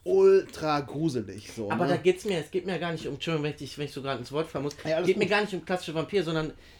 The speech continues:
Speaker 2: das ist einfach, äh, Interview mit einem Vampir ist sehr klassisch. The Lost Boys ist auch wieder einfach eine, eine eigene coole Idee, hey, lass mal so eine Rocker-Teenie-Bande nehmen,
Speaker 1: Mhm.
Speaker 2: die Vampire sind.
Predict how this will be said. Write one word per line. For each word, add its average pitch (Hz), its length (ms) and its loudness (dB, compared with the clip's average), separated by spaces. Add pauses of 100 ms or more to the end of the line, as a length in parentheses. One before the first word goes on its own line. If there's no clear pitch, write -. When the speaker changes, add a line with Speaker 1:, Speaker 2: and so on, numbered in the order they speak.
Speaker 2:
das 156 120 2
ist 160 140 -8
einfach, 175 400 -2 (400)
äh, 147 260 0
Interview 208 300 4
mit 190 80 -2
einem 180 160 0
Vampir 180 260 2
ist 175 100 -4
sehr 170 160 2
klassisch. - 600 -6 (560)
The 143 60 4
Lost 185 320 6
Boys 190 200 2
ist 165 120 -8
auch 160 160 -4
wieder 170 260 2
einfach 160 440 -2
eine, 151 260 0
eine 147 180 -2
eigene 170 260 2
coole 160 260 -2
Idee, 156 160 0
hey, 156 180 -6
lass 143 200 -6
mal 143 100 -6
so 135 80 -6
eine 135 100 -4
Rocker-Teenie-Bande 151 1800 -2
nehmen, 156 220 -2
Speaker 1:
Mhm. - 20 -6
Speaker 2:
die 139 100 -6
Vampire 165 380 -4
sind. 180 160 -4